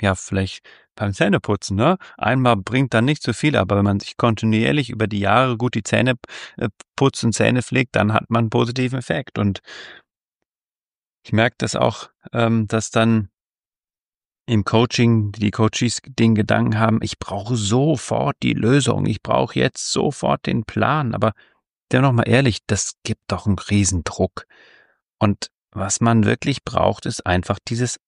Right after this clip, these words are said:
Anfangen, mal dieses Losgehen, einen kleinen, leichten Schritt. Und das Buch der Ein Prozent Methode geht genau in diese Richtung. Denn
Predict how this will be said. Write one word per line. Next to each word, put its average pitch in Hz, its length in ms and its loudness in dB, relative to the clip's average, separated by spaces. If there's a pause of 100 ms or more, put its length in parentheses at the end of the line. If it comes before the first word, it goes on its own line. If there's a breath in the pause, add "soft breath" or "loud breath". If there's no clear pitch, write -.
Anfangen, 113 760 0
mal 87 160 -2
dieses 113 460 -2
Losgehen, 117 800 2
einen 104 300 -4
kleinen, 131 680 0 (160)
leichten 101 600 0
Schritt. - 340 -2
Und 92 200 -4 (440 loud breath)
das - 180 -4
Buch 113 300 0 (240 loud breath)
der 107 100 0
Ein 104 80 2
Prozent 104 420 0
Methode 101 500 0 (680 loud breath)
geht 110 260 0
genau 98 280 4
in 95 80 2
diese 90 320 -6
Richtung. 85 500 -10 (380 loud breath)
Denn 104 160 4